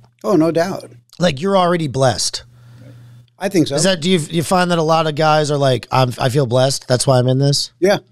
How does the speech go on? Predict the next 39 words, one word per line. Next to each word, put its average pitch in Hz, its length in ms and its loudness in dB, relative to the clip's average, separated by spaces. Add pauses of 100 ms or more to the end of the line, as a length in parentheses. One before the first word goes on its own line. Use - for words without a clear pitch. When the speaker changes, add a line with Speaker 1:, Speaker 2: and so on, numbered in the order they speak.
Speaker 1:
absolutely. 175 340 2
Speaker 2:
It's, 156 140 0
it's 175 260 -2
f-, 190 140 -2
more 175 200 0
from, 165 140 -4
like, 160 140 0
a 135 80 -2
positive, 151 800 -2 (140)
Speaker 1:
Mm-hmm. 180 320 2 (580)
Speaker 2:
not 156 160 0
like, 143 220 0
"Oh, 165 140 2
woe 156 260 2
is 139 180 -2
me." 151 380 0 (100)
Speaker 1:
No, 160 580 0
no, 147 220 2
I 160 140 2
don't 185 160 4
thi-, 180 100 -4
I 180 160 -10
don't 151 40 -2
Speaker 2:
I 175 100 2
just, 185 260 -2
I 247 80 2
need 262 220 -2
somebody, 214 580 0
I'm 226 140 0
alone. 196 500 2
Speaker 1:
No, 165 220 0
I 170 100 -6
don't 196 200 -4
think 180 200 2
any, 180 240 -6
I 160 160 -6
don't, 185 300 2 (100)
I 156 60 2
haven't, 151 360 0